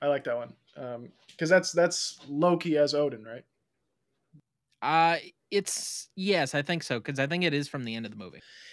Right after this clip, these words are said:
Speaker 1: That is a really good line. Um, and it also, it also foreshadows Loki's ending, question mark?
Speaker 2: Yeah.
Speaker 1: In the M C U?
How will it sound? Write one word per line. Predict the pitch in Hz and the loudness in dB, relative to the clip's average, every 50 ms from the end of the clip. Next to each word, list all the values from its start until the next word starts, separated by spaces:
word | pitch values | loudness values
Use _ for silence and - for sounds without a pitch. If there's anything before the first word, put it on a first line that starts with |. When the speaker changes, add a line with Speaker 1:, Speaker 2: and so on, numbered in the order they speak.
| - _ - | -20 _ 6
Speaker 1:
That | 190 220 | 6 6
is | 262 269 233 202 | 6 4 2 2
a | 185 | 2
really | 175 180 180 175 165 | 4 4 4 4 4
good | 160 156 147 135 | 2 2 0 0
line. | 135 135 131 117 - - _ _ _ _ _ _ _ _ _ _ _ _ _ | -2 -6 -6 -8 -12 -14 _ _ _ _ _ _ _ _ _ _ _ _ _
Um, | 127 123 120 117 117 107 113 113 - _ _ _ _ _ _ _ _ _ _ _ _ _ - | -14 -12 -10 -10 -10 -12 -14 -18 -20 _ _ _ _ _ _ _ _ _ _ _ _ _ -2
and | 165 180 | 0 2
it | 175 175 | 6 6
also, | 175 175 170 - 180 165 156 151 151 - 165 | 6 6 6 6 4 4 4 4 2 0 2
it | 156 151 147 | 2 4 6
also | 147 147 147 147 - 156 139 131 | 8 6 6 6 4 0 -2 -4
foreshadows | - - 156 165 160 - - 147 131 123 123 127 123 123 - - - - - _ _ _ _ _ | -6 -2 -2 0 0 2 2 0 0 0 -2 -4 -4 -6 -6 -8 -8 -10 -14 _ _ _ _ _
Loki's | 135 139 135 131 - 131 127 120 117 - - - - - _ _ _ _ _ _ _ _ | -2 -2 -2 -2 -4 -8 -10 -8 -10 -10 -10 -10 -12 -14 _ _ _ _ _ _ _ _
ending, | 143 147 156 156 170 185 220 214 196 185 - _ | -2 -2 0 0 0 -2 -2 -4 -10 -12 -12 _
question | - 190 190 185 - - 196 | 2 2 2 2 -4 -6 -4
mark? | 190 196 208 240 233 - - _ _ _ _ _ _ _ _ _ _ _ _ _ _ _ _ _ _ _ _ _ _ _ _ _ _ _ _ _ _ _ _ _ _ | -2 -2 -2 -4 -6 -10 -20 _ _ _ _ _ _ _ _ _ _ _ _ _ _ _ _ _ _ _ _ _ _ _ _ _ _ _ _ _ _ _ _ _ _
Speaker 2:
Yeah. | - 135 127 107 | 0 0 0 0
Speaker 1:
In | 160 156 | -2 -4
the | 156 156 | -4 -4
M | 160 151 | -6 -6
C | - - 160 156 | -6 -4 -4 -4
U? | 160 175 | -4 -6